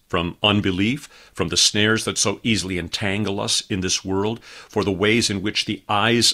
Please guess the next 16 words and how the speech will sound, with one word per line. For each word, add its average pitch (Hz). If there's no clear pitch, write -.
of 92
our 107
faith 95
are 104
directed 92
away 98
from 90
Christ 92
to 107
some 110
other 117
source 104
of 87
comfort 104
or 98
peace. -